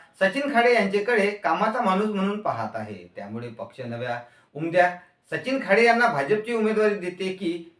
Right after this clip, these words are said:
काय निर्णय घेते, याकडे सर्वांचे लक्ष लागले आहे. मात्र नागरिकांच्या भावनांचा विचार न केल्यास पक्षाने जर सचिन खाडे यांची उमेदवारी नाकारली, तर निवडणुकीत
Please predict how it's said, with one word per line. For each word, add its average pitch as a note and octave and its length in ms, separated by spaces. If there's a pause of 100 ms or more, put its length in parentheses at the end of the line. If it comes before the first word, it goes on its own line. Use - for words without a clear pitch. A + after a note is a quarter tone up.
काय D#3+ 160
निर्णय E3+ 360
घेते, E3+ 360
याकडे D#3+ 560
सर्वांचे A3+ 440
लक्ष F#3+ 200
लागले A#2+ 400
आहे. G2+ 340 (200)
मात्र B2+ 340 (280)
नागरिकांच्या A3+ 600
भावनांचा F3+ 540
विचार D3+ 360
न C#3+ 220
केल्यास C3+ 340 (480)
पक्षाने A3 400
जर A3 200
सचिन F3+ 420
खाडे F3 180
यांची F3+ 300
उमेदवारी D#3+ 440
नाकारली, C3+ 480
तर C3 260 (340)
निवडणुकीत D3 680